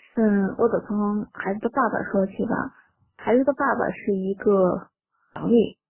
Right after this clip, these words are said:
的坚定的拥护者。每次呢，只要孩子一快考试了，他就说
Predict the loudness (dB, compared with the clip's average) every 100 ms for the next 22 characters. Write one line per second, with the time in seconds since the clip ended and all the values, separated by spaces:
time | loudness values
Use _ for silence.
0 | _ -2 -2 -2 _ 2 4 4 4 4
1 | 2 0 -4 -8 _ 2 2 2 -2 -8
2 | _ _ _ _ _ 0 4 4 6 4
3 | 2 2 2 -2 -4 -2 -2 -2 -2 -2
4 | -6 0 0 0 -2 -2 0 0 -4